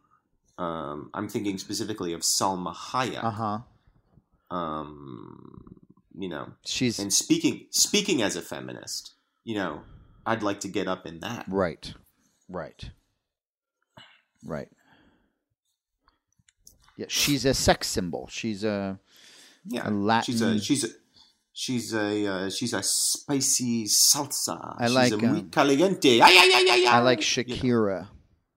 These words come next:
Speaker 1: Yes.
Speaker 2: Shakira.
Speaker 1: Yes.
Speaker 2: She, the way she shakes her hips.
Speaker 1: Yes. And you say that, I assume, as a feminist.
Speaker 2: Of course.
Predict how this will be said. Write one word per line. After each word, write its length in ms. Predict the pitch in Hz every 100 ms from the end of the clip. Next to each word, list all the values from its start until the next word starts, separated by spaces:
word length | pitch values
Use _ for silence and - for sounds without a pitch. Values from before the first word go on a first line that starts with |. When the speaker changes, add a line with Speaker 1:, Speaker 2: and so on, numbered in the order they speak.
| _ _ _ _
Speaker 1:
Yes. 160 | - -
Speaker 2:
Shakira. 680 | - 113 - 123 113 101 90
Speaker 1:
Yes. 300 | - - - -
Speaker 2:
She, 360 | - 120 110 _ _ _ _ -
the 80 | 110
way 100 | 117
she 200 | 113 117
shakes 400 | - 120 110 -
her 100 | 110
hips. 580 | - 107 _ - - - _ _ _ _ _
Speaker 1:
Yes. 920 | - - - - - - - - - _ -
And 100 | 139
you 60 |
say 220 | 147 170
that, 180 | 139 110
I 60 | 101
assume, 320 | 98 - 107
as 100 | -
a 60 | 98
feminist. 320 | 110 92 -
Speaker 2:
Of 40 |
course. 360 | 403 135 - -